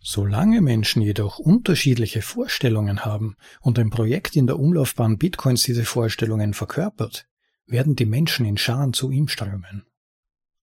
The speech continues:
Ob diese Ideen etwas taugen, werden die Zeit, der freie Markt und letztendlich die Realität entscheiden.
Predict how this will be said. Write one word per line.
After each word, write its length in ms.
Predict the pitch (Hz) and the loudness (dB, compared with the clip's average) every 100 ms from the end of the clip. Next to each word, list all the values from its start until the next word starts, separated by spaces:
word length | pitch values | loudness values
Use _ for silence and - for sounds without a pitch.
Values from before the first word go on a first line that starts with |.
| _ | _
Ob 220 | - 202 | -2 -2
diese 280 | - 185 156 | 2 2 4
Ideen 280 | 131 147 202 | 2 4 2
etwas 340 | 139 123 110 | 2 0 -2
taugen, 480 | - 127 226 123 104 _ _ _ _ | 0 -2 0 -2 -2 _ _ _ _
werden 240 | 123 113 | 0 0
die 140 | 117 113 | 0 0
Zeit, 520 | - 110 226 - - _ - | 0 0 -2 -4 -14 _ -6
der 80 | |
freie 340 | 104 104 101 101 | -2 -2 0 -2
Markt 460 | 101 175 208 - _ _ | -2 -4 -4 -12 _ _
und 160 | 147 127 | 0 2
letztendlich 500 | 123 - 113 113 - | 2 2 0 0 0
die 80 | 107 | -2
Realität 600 | 107 101 104 104 98 104 | 0 -2 -4 -4 -4 -6
entscheiden. 540 | 101 - 104 107 | -8 -10 -12 -16